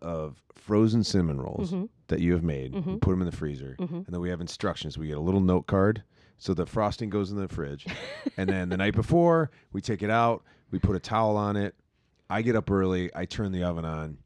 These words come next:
Speaker 1: Kids are opening presents. And all of a sudden, it is the greatest fucking smell that you have ever smelled. And this is part of the deal legally that we get every year
Speaker 2: Yep.
Speaker 1: 'cause you are his godmother.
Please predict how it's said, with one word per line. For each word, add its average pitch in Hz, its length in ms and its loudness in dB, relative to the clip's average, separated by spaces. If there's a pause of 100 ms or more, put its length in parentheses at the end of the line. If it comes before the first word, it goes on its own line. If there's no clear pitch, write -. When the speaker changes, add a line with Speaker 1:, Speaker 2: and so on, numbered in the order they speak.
(140)
Speaker 1:
Kids 104 240 -2
are 98 100 2
opening 95 300 2
presents. 80 480 -2
And 90 160 -4
all 92 140 4
of 101 60 2
a - 40 -6
sudden, 95 260 2
it 95 140 0
is 98 140 4
the 98 100 4
greatest 90 480 2
fucking 92 340 2
smell 82 320 2
that 78 100 -2
you 76 140 -2
have 71 180 -6
ever 80 240 -4
smelled. 69 520 -10
And 87 140 -8
this 92 180 -6
is 98 100 -8
part 98 300 -2
of 104 60 -4
the 117 60 0
deal 101 380 -2
legally 107 640 -2 (240)
that 87 140 -8
we 101 180 0
get 90 240 -4 (120)
every 101 300 -4
year 85 320 -6
Speaker 2:
Yep. 208 120 -10 (260)
Speaker 1:
'cause 82 180 -8
you 98 120 0
are 87 100 -2
his 80 220 -8
godmother. 69 560 -10